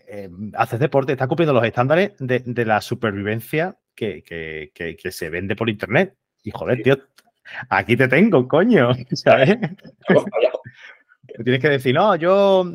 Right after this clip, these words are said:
Speaker 1: hago todos los días barbacoa, me inflo de cerveza, a veces de
Speaker 2: Bien.
Speaker 1: whisky".
Speaker 2: Inflarme, ahora, si me, si me invitas a una barbacoa y que tomas cerveza, yo voy, claro, obviamente.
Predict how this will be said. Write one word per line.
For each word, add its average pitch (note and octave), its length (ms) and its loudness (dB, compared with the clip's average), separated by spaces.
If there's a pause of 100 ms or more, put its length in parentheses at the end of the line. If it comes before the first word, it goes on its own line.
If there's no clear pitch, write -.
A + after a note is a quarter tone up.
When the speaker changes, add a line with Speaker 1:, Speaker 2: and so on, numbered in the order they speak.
(420)
Speaker 1:
hago D#3 200 0
todos D3+ 220 -4
los C#3 180 -4
días C3 440 -2
barbacoa, D#3+ 960 -2
me B2+ 120 -8
inflo C3+ 240 -8
de B2 100 -6
cerveza, C#3+ 680 -8 (180)
a F#2 120 -14
veces A2+ 240 -4
de G#2+ 80 2
Speaker 2:
Bien. G2+ 100 -6
Speaker 1:
whisky". F3+ 460 -8 (240)
Speaker 2:
Inflarme, B2+ 400 2
ahora, G#2 200 0
si G#2+ 120 -6
me, A2 180 -2
si A#2 120 -10
me A2 80 -4
invitas A#2+ 260 -4
a - 40 0
una C3+ 80 2
barbacoa B2 720 4
y A#2+ 200 -4
que A#2 80 -4
tomas - 200 -8
cerveza, A2+ 280 -6
yo A2 160 -4
voy, A2+ 260 -4
claro, - 320 -8
obviamente. - 480 -18